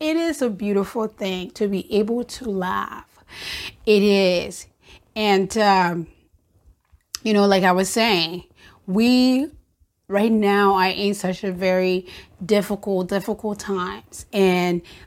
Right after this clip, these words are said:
like I said, like, and, and laughing becomes one of the, the least things on our minds. But you know what? Laughter does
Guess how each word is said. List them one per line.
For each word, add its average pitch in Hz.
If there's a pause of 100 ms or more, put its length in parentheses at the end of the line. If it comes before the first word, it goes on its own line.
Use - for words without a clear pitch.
like 180
I 185
said, -
like, 185
and, 185
and 185
laughing 196
becomes 190
one 196
of 196
the, 185
the 196
least 339
things 190
on 180
our 170
minds. 170 (380)
But 208
you 196
know 202
what? 262
Laughter 208
does 185